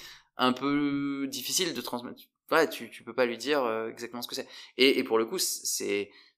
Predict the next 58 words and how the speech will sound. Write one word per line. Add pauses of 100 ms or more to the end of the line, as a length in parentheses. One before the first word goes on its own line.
(120)
c'est
une
réalité,
euh, (680)
que
tu
vas
vivre
parce
que
tu,
ton
métier,
il
va
pas
être,
euh, (240)
aussi
simple. (380)
Euh, (140)
après,
on, (120)
je,
je
fais
pas
l'étalage
de
tous
les
métiers
où
on
te
fait
croire
que
c'est, (200)
genre, (140)
moi,
je
suis
devenu
avocat
parce
que
ce
que
je
voulais,
c'était
plaider
et
faire
des
grands
discours.